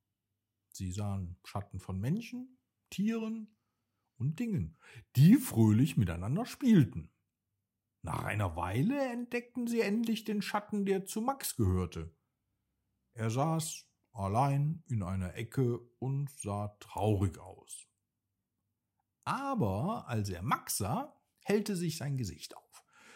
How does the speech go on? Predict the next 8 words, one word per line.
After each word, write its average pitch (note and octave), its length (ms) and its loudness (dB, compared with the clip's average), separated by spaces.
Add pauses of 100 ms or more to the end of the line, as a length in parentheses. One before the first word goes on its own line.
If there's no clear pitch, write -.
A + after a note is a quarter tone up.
(160)
Max C4+ 440 -4
lief G3 340 4
schnell B3 420 -2
auf D#3+ 180 2
seinen C#3 280 0
alten D3 400 0
Freund B3+ 360 2
zu. - 260 -6